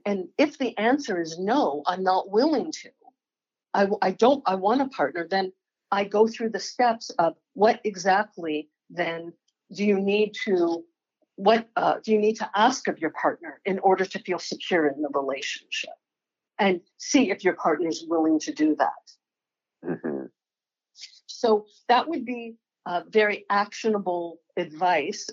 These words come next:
Speaker 1: um, where, uh, based on the partner owning some of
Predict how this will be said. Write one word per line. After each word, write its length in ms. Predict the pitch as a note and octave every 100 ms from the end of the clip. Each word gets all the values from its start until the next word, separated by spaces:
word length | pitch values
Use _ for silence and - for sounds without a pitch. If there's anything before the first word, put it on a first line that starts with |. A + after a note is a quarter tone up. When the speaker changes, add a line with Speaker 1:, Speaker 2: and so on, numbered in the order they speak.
| -
Speaker 1:
um, 420 | E3 D#3+ D#3 C3+
where, 540 | - F3 F3 E3 E3 - _ _ _
uh, 220 | D#3+ D3
based 480 | C3+ G#3 G3+ A3 - -
on 260 | E3+ D#3+ E3 - _ _ -
the 80 |
partner 640 | E3+ - A3 G#3+ E3+ F3 - _ _ _ _ _ _ -
owning 540 | G3+ G#3+ A3+ F3+ D#3+
some 300 | D#3+ F#3 E3+
of 120 | E3+